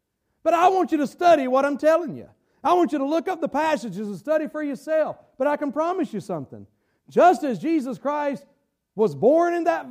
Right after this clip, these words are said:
just like he said he was gonna be born, just like he said he was gonna die, he will come again and set up his kingdom on this earth. Everything he has said, as a matter of fact, uh,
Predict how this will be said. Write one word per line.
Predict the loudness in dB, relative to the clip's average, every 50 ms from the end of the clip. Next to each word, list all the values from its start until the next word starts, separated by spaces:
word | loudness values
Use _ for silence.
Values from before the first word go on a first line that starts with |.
| -16 -16 -14 -8
just | -4 -4 -4 -4 -4
like | -4 -4 -4
he | -6 -6
said | -6 -4 -4
he | -4
was | -4 -4
gonna | -4 -6 -6
be | -6 -4
born, | 0 2 2 2 2 0 -2 -4 -6 -12 _ -10
just | -2 2 2 2 2 0
like | -2 -4 -4
he | -6
said | -2 0 0 0
he | 0
was | -2 -4 -4
gonna | -6 -6 -6 -6
die, | -6 -4 -4 -2 -2 -2 -4 -6 -8 _ _ -4
he | -2 0 0 0
will | 0 0 0 0 0 -2
come | -4 -8 -8 -8
again | -6 -6 -6 -6 -6
and | -4 -2
set | -2 -2
up | -2 -2
his | -4 -8 -8
kingdom | -8 -8 -8 -6 -6 -6
on | -8 -8
this | -8 -8 -8 -6
earth. | -6 -6 -6 -6 -10 -14 -20 _ _ _ _ _ _ _ _ _ _ _ _ _ _ _ _ _ _ _ _ _ _ 2
Everything | 4 4 4 4 2 0 0 -2 -2 -2 -2
he | -2 -2 -2
has | -2 -4 -6 -8 -6
said, | 0 2 4 4 4 2 0 -4 -8 -4 -2
as | -2 0 0
a | -2
matter | -2 -2 -2 0 0 2 0
of | 0 0
fact, | -2 -2 -2 -2 -2 -2 -4 -8 _ _ _ 0
uh, | 2 2 2 2